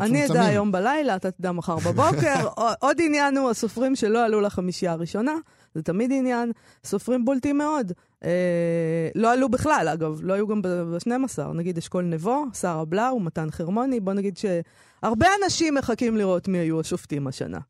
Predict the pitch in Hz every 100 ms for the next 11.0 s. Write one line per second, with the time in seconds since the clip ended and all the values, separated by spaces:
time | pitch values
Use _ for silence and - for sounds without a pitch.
0 | - 110 90 87 92 - 135 123 - 123
1 | 113 98 90 87 _ - 98 - 107 104
2 | 95 120 123 160 185 190 - _ _ _
3 | - 139 147 151 156 143 208 269 190 202
4 | 202 - 190 160 139 151 147 151 - 135
5 | 131 117 117 107 101 95 98 104 104 104
6 | 139 277 - 107 98 107 104 101 104 104
7 | 104 - 110 104 170 196 - 104 98 98
8 | 110 131 143 113 156 180 - _ - 101
9 | 117 120 117 104 104 175 190 190 _ _
10 | - 107 117 120 117 - 113 139 135 127